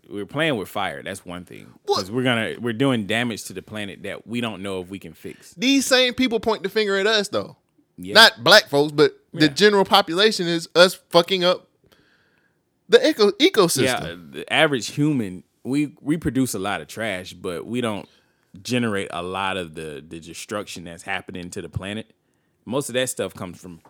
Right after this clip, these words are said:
Speaker 1: plants and, not plants, but power plants and stuff like that. Um,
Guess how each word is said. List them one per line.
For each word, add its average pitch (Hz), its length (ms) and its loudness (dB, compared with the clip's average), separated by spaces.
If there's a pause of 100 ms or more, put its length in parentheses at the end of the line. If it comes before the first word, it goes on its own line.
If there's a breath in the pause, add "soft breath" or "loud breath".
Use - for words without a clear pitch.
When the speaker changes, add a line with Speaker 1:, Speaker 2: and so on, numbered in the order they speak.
(100)
Speaker 1:
plants - 500 -10
and, 73 220 -18 (100)
not - 220 -14
plants, - 320 -20
but - 180 -20
power 110 280 -8
plants - 520 -16
and 107 120 -18
stuff - 240 -16
like 123 180 -14
that. 120 160 -16 (720)
Um, 92 420 -12